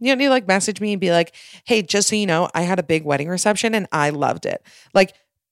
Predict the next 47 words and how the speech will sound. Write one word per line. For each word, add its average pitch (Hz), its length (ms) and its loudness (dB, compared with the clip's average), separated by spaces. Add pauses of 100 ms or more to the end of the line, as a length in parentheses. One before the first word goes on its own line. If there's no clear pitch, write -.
(300)
I 226 140 6
always 269 360 4
get - 180 0
people 180 240 -6
who 180 100 -2
do 165 180 -2
that. - 300 -6
Or 202 80 2
when 196 140 2
I'm 196 80 0
like, 190 260 -2
"I 233 580 2
hate, 202 460 -2 (180)
you 226 140 -2
know, 208 160 2
I 240 120 6
don't 254 100 4
wanna 240 140 0
go 202 120 2
to 208 60 0
a 196 80 0
male 175 200 0
gynecologist." 151 640 -4 (320)
People 226 220 2
message 185 280 0
me 175 100 -2
and 165 80 -4
they're 151 100 2
like, 156 180 -2
"Well, 185 160 0
my 170 160 4
gynecologist 147 680 -2
is 135 140 -8
male 135 220 -6
and 131 80 -6
I 131 60 -6
like 139 220 -4
him." 120 120 -8
And - 100 -8
I'm 160 60 -4
like, 147 180 -6 (380)
"I 254 120 4
am 220 220 0
so 202 400 0
happy 156 320 -2
for 135 160 -10
you." - 220 -8